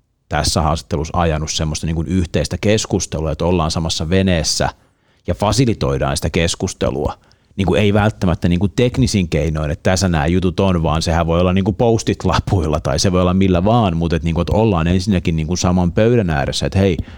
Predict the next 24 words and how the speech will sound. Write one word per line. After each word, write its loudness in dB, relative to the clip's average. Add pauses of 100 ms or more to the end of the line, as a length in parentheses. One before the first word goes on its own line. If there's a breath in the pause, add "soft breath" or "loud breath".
(140 loud breath)
me 2
muuten 2
halutaan 2
ratkoa -2
sama 0
ongelma 0 (560 loud breath)
tyyppinen 0
juttu. 0
Että -2
mä, 2
mä 2
luulen, 2
että -2
jos -2 (120)
toi 2
kulttuuridivide -2 (460)
saadaan, 2
niin -4
kuin, -2
että 0
organisaatiossa 0
ei 2
olisi 0
semmoista, -6